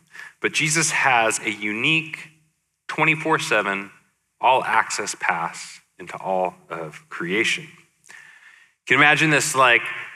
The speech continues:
a secure wing at a company where you're kind of if you or I, you know, we kinda walk up and we're, like, trying to get back there and the security guards are there and, like, "Hey, no, I'm sorry, you're not allowed back here." And you're like, "Okay," you know. But then if the president of the company comes and shows his I D badge, you're like,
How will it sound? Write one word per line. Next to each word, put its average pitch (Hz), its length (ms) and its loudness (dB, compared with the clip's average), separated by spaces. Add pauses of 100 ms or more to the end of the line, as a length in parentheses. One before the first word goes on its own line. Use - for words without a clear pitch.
(200)
a 120 60 0
secure 165 600 4
wing 143 440 4
at 117 160 4
a 110 60 4
company 117 520 0
where 107 360 4 (240)
you're 127 100 2
kind 139 160 4
of 113 140 4 (360)
if - 260 -2
you 147 140 4
or 147 140 8
I, 151 220 6
you 147 80 6
know, 139 100 4
we 139 40 2
kinda 139 160 2
walk 131 300 4
up 139 200 4
and - 60 -6
we're, 123 80 2
like, 117 140 2
trying 143 160 0
to 120 60 0
get 113 160 0
back 135 260 4
there 135 140 2
and 110 80 -2
the 95 80 -4
security 135 320 0
guards 127 260 2
are 120 60 -8
there 123 160 4
and, 113 80 0
like, 101 100 0
"Hey, 135 180 2
no, 113 120 2
I'm 104 80 0
sorry, 104 240 -2
you're 98 80 0
not 101 120 2
allowed 95 220 2
back 101 240 0
here." 80 140 -8
And 78 80 -16
you're 80 100 -18
like, 104 120 -10
"Okay," 127 320 -2 (100)
you 110 80 -10
know. 104 100 -10 (240)
But - 80 -18
then 143 100 4
if 135 120 0
the 120 100 4
president 135 340 2
of 110 60 0
the 104 80 -4
company 190 300 2
comes 104 280 -2
and 101 80 -8
shows 107 200 -2
his 92 100 -4
I 90 120 2
D 165 120 0
badge, 98 340 2
you're 98 120 -2
like, 90 160 0